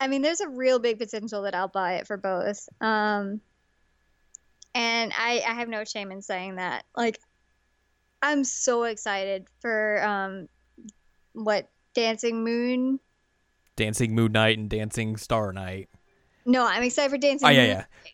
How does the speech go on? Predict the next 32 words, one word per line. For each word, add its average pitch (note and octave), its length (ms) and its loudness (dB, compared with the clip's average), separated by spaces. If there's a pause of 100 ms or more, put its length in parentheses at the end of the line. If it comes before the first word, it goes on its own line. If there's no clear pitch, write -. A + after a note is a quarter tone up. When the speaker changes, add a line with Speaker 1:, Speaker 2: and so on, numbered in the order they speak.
(360)
Speaker 2:
Why, A#3 160 8
Speaker 1:
Dancing C#4+ 140 8
Speaker 2:
why? C4+ 140 12
Speaker 1:
Star D#4 280 -2
Speaker 2:
Okay, G#3+ 220 6
Speaker 1:
Night - 40 0
Speaker 2:
hang E3 140 4
Speaker 1:
is - 20 2
Speaker 2:
on, A#2+ 120 2
hang C#3 140 2
on, A#2 60 2
hang B2 120 2
on, G#2+ 100 0
Speaker 1:
exciting, - 0 -
Speaker 2:
hang A#2 100 -2
on, G2+ 60 -4
Speaker 1:
but - 1000 -14
Speaker 2:
hang G3 80 -10
on. - 0 -
Speaker 1:
Okay. E3 100 -14
Speaker 2:
Why B3 140 8
didn't C4+ 160 4
they F#3+ 80 8
just C3+ 160 4
keep A2 140 -4
dancing G#2+ 320 2
all G#2+ 80 4
night? A2 320 2
<laughs> - 580 -2
Speaker 1:
I E4 140 2
don't A#3+ 160 0
know. G3+ 420 -10